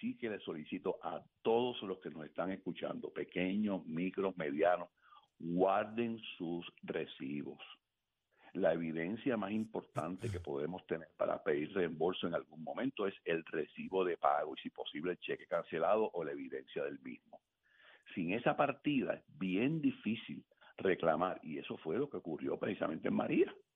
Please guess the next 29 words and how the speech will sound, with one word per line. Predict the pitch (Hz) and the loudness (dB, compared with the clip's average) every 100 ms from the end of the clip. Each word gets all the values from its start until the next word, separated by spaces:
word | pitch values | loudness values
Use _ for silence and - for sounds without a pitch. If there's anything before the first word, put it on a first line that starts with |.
| _ _ _ _ _ | _ _ _ _ _
Así | 127 | 0
que, | 117 98 - - | 4 4 0 -4
otra | - 107 120 | 2 4 6
vez, | 82 69 - _ _ - | 4 0 -8 _ _ -8
es | 95 104 - | -6 -6 -2
este, | 110 - 139 - | -2 0 -2 -2
este | 113 135 | -2 0
fenómeno, | 131 135 135 117 - - - - | 2 2 2 2 -2 -8 -14 -2
quiero | 98 | -2
empezar | 110 110 117 107 | 0 0 2 2
y, | 95 78 - | 0 -10 -12
y | 82 | -14
recapitular | - 78 - 78 71 80 | -8 -8 -6 -6 2 2
en | 87 | 2
este | 85 78 | -2 -4
tema, | 69 80 | -2 -2
nos | 82 | 0
cogió | - 90 104 | 2 4 6
de | 113 | 6
zánganos | - 123 123 120 117 _ | 2 0 0 -2 -6 _
a | 78 | -8
todos. | 73 82 78 64 - - _ _ _ _ _ _ _ | -4 -2 -2 -4 -10 -14 _ _ _ _ _ _ _
Creíamos | 98 87 98 117 117 | 0 2 2 2 0
que | 117 101 | 0 0
era | 107 | 2
una, | 110 107 - _ _ | 0 -4 -10 _ _
una | 95 104 101 - - | -2 2 0 -2 -10
tormenta | 87 90 104 107 90 | -4 0 0 2 4
bananera | 80 78 98 165 160 | 4 2 0 0 0